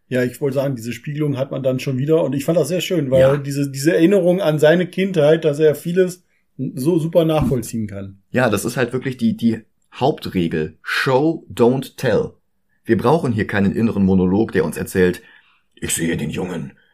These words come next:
Speaker 2: ich erkenne mich selbst darin wieder.“
Speaker 1: Ja.
Speaker 2: Alleine Robert Pattinsons Blick und die Art, wie die Kamera es einfängt, das
Speaker 1: Ja.
Speaker 2: reicht vollkommen aus.
Speaker 1: Super gemacht.
Speaker 2: Die ganze Szene über läuft schon Ave Maria im Hintergrund,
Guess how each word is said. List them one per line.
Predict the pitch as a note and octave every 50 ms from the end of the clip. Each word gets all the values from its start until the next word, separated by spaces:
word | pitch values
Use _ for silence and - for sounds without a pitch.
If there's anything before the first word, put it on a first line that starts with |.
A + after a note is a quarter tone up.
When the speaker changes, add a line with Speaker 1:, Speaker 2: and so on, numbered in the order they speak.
| _ _
Speaker 2:
ich | - - F#2 F2
erkenne | D#2+ - - - - -
mich | - - -
selbst | F2+ E2+ E2 - -
darin | E2+ - - - - D#2+
wieder.“ | E2+ D#2 - - - - _ _ _ _
Speaker 1:
Ja. | - F#2 - - _ _
Speaker 2:
Alleine | G#2 G2+ G2 G#2+ A#2 C#3+ D#3 D#3 D#3 D3+ - _ _ _ _ F2
Robert | F#2 G#2 B2 B2+ B2 B2
Pattinsons | - B2 B2 B2+ A#2+ A#2 - A2 G#2 - F2 F2
Blick | F#2+ F#2+ G#2+ G#2+ - - - - _ _ _ _ _ _ -
und | F2+ F2+ -
die | - - -
Art, | F#2+ G2+ A#2 C3+ C3 - -
wie | G#2+ A2+ A2+
die | A2 A2+
Kamera | - - A#2 B2 G#2+ F#2 G#2+ G2+
es | E2+ - -
einfängt, | F2+ G2 G2+ G2+ - C#2+ B1 - -
das | F2 -
Speaker 1:
Ja. | - F2+
Speaker 2:
reicht | F#2 G#2 A2+ - - -
vollkommen | - - - - D#3+ F3+ F#3 F#3 F3 F3+ F3+ E3+ D3+
aus. | D#3+ D3+ D#3 D3 -
Speaker 1:
Super | A#2+ A2+ A#2 B2+ D3+ D3 - C3+ A#2+
gemacht. | G#2+ A2 G#2+ G#2 G2 F#2+ - _ _ _ _ _ _ _ _ _ _ _ _ _ _ _ _ _ _ _ _ _ _ _ _ _ _ _ _ _ -
Speaker 2:
Die | - F#2+
ganze | F#2+ D3 F3 G3 - E3+
Szene | - - - - C3+ C3+ B2 A2+
über | - - F2 E2+ A2 A2+ A#2+ A#2+ - -
läuft | F2 F2+ G#2 G#2 A2+ A#2 - -
schon | - - G#2 G2 G#2 G#2 -
Ave | F#2 F2+ F#2 F#2 G#2
Maria | G2 G2 F#2 - F#2+ F#2+ F#2 E2 E2
im | - C#2+
Hintergrund, | D2+ E2+ D#2+ E2 E2 D#2+ F#2 F#2 G#2+ G#2+ - -